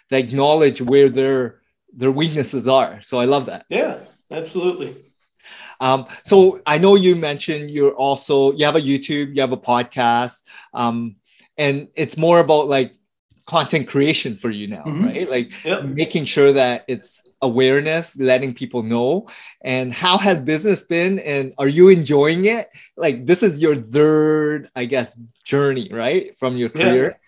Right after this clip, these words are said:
Speaker 2: <laughs> Right.
Speaker 1: Um, so how is this third one versus the other two?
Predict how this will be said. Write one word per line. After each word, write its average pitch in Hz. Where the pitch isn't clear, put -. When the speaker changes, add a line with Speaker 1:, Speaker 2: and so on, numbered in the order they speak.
Speaker 2:
<laughs> -
Right. 185
Speaker 1:
Um, -
so 156
how 160
is 143
this 170
third 143
one 208
versus 139
the 135
other 123
two? -